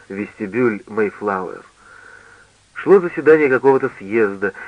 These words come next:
и полные сознания собственного достоинства мужчины с багровыми шеями, приехавшие из провинциальных городов, толпились в вестибюле. Прислушиваясь к их разговорам, он чувствовал себя ближе к Сент-Боттлсу.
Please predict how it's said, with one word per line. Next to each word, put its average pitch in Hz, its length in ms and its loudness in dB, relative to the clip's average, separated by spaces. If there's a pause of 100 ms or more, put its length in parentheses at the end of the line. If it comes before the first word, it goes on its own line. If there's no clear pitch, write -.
(180)
и 131 220 0
полные 135 560 4
сознания 117 580 2
собственного 110 460 -2
достоинства 107 640 -2
мужчины 143 560 -2
с 120 40 -6
багровыми 131 640 4
шеями, 123 600 2 (280)
приехавшие 120 680 -2
из - 40 -20
провинциальных 113 680 0
городов, 101 460 2 (420)
толпились 143 480 2
в - 80 -18
вестибюле. 92 680 -12 (480)
Прислушиваясь 180 640 2
к - 80 -20
их 165 160 -2
разговорам, 131 720 2
он 151 160 -2
чувствовал 170 640 -2
себя 135 320 4
ближе 110 460 -2
к - 120 -18
Сент-Боттлсу. 98 840 -4